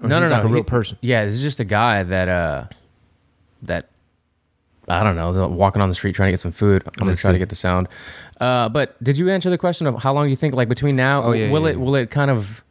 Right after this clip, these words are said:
Speaker 2: will it change dramatically between now and twenty twenty-four, in your opinion?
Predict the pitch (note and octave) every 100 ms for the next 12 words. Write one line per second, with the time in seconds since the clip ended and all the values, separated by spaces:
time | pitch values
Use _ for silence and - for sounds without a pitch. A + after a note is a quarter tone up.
0 | - C#3 C3 - D3 D3+ D3+ C#3 - -
1 | - A2+ A2+ A#2+ A#2+ G#2+ A2 A2 A2 A2
2 | A2 G#2+ G#2+ A2 A2+ - A2 G#2+ A2 G#2+
3 | A2